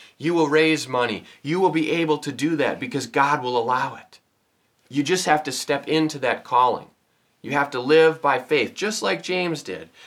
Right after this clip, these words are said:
James was willing to do whatever Jesus wanted him to do.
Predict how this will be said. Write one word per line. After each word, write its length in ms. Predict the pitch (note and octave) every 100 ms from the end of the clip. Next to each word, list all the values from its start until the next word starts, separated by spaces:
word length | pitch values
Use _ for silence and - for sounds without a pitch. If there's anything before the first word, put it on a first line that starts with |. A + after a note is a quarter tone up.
| -
James 440 | - F3+ G#3 A3 D#3+
was 180 | D3
willing 580 | A#2 A#2+ G3+ G#3 G#2+ D2+ - _ _ _ -
to 120 | B2+
do 320 | A2+ F3+ F#3
whatever 540 | C#3 C#3 E3 F3+ F3
Jesus 480 | D3+ C#3 D3 C3+ B2
wanted 360 | A2 A2+ A2+ F#2
him 260 | F#2 F2
to 120 | E2 D#2+
do. 300 | D#2 D2